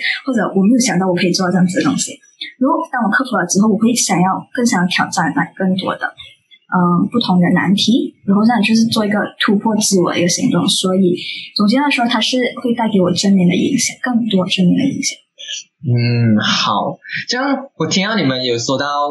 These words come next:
Speaker 2: 呃，压力，还有过多的压力嘛。其实我问一个比较哲学的问题啊，我相信对于自己来说应该蛮有领悟的吧。就是我们经常会听到别人讲，“哦，压力，你不要把压力想得这样坏，就是压力就是你的动力。”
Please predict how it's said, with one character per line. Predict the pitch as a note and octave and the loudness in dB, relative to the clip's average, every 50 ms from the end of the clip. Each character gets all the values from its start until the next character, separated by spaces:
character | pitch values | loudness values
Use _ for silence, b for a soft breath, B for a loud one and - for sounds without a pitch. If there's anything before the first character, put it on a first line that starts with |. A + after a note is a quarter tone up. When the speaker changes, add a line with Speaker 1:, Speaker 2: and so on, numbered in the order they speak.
| D3 - - | -4 -4 -4
Speaker 2:
呃， | C3 A#2 A2+ A2+ A#2+ | -4 -4 -4 -4 -4
压 | C3 C3 C3+ C#3 | -4 -4 -2 -2
力， | C#3+ E3+ E3+ D#3 B2+ | -2 -2 0 0 0
还 | B2 C3 | 0 -2
有 | A#2+ A#2 - | -4 -4 -2
过 | - D3+ C#3+ - | -2 -4 -2 0
多 | C3 A#2 | 0 0
的 | A2 A2+ | 0 0
压 | A2+ A2 G#2+ G#2+ | -2 -2 -2 -2
力 | A2 B2 A#2+ | -2 -2 -2
嘛。 | G#2 G2 G#2+ - | -2 -2 -4 -4
其 | - F3+ | -2 -2
实 | F3+ G3+ G3 | -2 0 0
我 | F#3+ D#3 C#3+ D#3 | 0 0 2 0
问 | F#3+ A3 | 0 0
一 | A3 | -2
个 | G#3+ A3 G#3+ E3+ | -2 -2 -2 -2
比 | C3 | -2
较 | - D#3+ D#3 D#3+ D#3+ D#3+ - - _ _ _ _ _ - | -2 -2 -2 -2 -2 -4 -4 -8 _ _ _ _ _ -10
哲 | - D#3 D#3 D#3 E3+ F3 | -8 -4 -2 -2 -2 -2
学 | F3 F3+ D3+ C#3+ | 0 0 0 0
的 | D3 D3+ | 0 0
问 | E3+ F3 F3+ | 0 0 0
题 | F3 C3+ | 0 0
啊， | B2 C#3 C#3+ | 0 -2 -2
我 | |
相 | C3+ D3+ D#3 | -2 -2 -2
信 | F3+ F#3 F#3 F3+ | -2 -2 0 0
对 | F#3 F3 D#3 | 0 0 -2
于 | - | -2
自 | - | -2
己 | - B2+ | -2 -2
来 | C3+ B2+ B2 | 0 0 -2
说 | A#2 C3 B2+ | -2 -2 -2
应 | B2 B2 A#2+ | -2 -2 -2
该 | C3 B2 A#2+ A#2+ A#2 - - - | -2 -2 -2 -2 -4 -6 -8 -6
蛮 | - C3 B2 A#2+ C#3 | -4 -4 -4 -2 -2
有 | C#3 C3 A#3+ A#3 A2+ A2 A2+ - | -2 0 0 0 0 0 0 0
领 | D3+ D3 C#3 C#3 C#3 C#3 | 0 -2 0 -2 -2 0
悟 | D3+ G#3 G3+ E3 | 0 2 2 2
的 | C3+ C3 B2+ | 2 0 0
吧。 | B2 A#2 G#2+ G#2 G2+ - - _ _ | 0 -2 -2 -4 -6 -8 -12 _ _
就 | - A3 | -2 0
是 | A3+ C#4 | 0 2
我 | A#3+ | 2
们 | F3+ D3+ D3 C#3 | 0 0 -2 -2
经 | C#3 E3 D#3 D3+ | -2 -2 -2 -2
常 | - D3 C3+ | -2 -2 -2
会 | C#3 F#3 F#3 | -2 -2 -2
听 | F3+ - C#3 B2 A#2+ | -2 -2 -2 -2 -2
到 | A#2+ C3 B2+ B2+ B2+ | -2 -2 -2 -2 0
别 | B2+ A2+ | 0 0
人 | A2 G#2+ G#2+ | 0 -2 -2
讲 | G2+ A2+ G2+ - - - | -2 -4 -4 -4 -6 -4
，“哦， | C#3 C#3 B2 A#2+ | -4 -4 -2 -2
压 | C3+ C#3+ C#3+ D3 | -2 -2 -2 0
力， | D#3 G3+ F#3+ D#3+ G2 F#2+ - _ _ _ _ _ | 0 0 0 0 -2 -4 -6 _ _ _ _ _
你 | E3 E3 | -6 -4
不 | A#3 | -2
要 | C4 C#4 C4+ | -2 -2 -2
把 | - C3+ | -2 -2
压 | C3+ D3 | -2 0
力 | E3+ G3+ | 0 0
想 | G3 D#3+ B2+ | 0 0 -2
得 | A#2 B2 | -2 -2
这 | - C#3 | -4 -4
样 | C3 C3+ | -4 -4
坏， | - C#3 B2 | -2 -2 -2
就 | A#2+ E3 | -2 -2
是 | F3 F3+ | -2 -2
压 | - E3 D#3+ | -2 -2 -2
力 | E3+ F#3+ | -2 -2
就 | F3 F#3+ | -2 0
是 | F3+ G3 | 0 0
你 | D3+ B2 | 0 0
的 | G#2 G#2 - | -2 -2 -4
动 | - B2 B2 A#2+ A#2 | -4 -4 -2 0 0
力。” | G#2+ F#2 | -2 -2